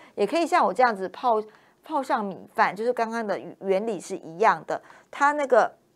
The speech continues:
牛骨汤吸了这个白米饭之后呢，可以补充这个钙质养颜之外呢，哎，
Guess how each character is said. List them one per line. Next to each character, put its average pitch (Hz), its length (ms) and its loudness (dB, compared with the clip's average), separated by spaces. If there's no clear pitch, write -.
牛 214 180 2
骨 214 160 0
汤 226 280 -2
吸 240 440 -2
了 190 100 4
这 220 120 0
个 196 100 2
白 190 180 4
米 185 100 -8
饭 170 220 -4
之 175 160 -8
后 175 220 -4
呢， 143 200 -10
可 220 120 0
以 226 80 6
补 175 320 -6
充 202 320 -2
这 220 120 -2
个 180 120 -2
钙 180 300 4
质 170 300 -10
养 143 260 0
颜 143 180 -8
之 185 220 -8
外 185 240 2
呢， 147 220 -8
哎， 247 140 0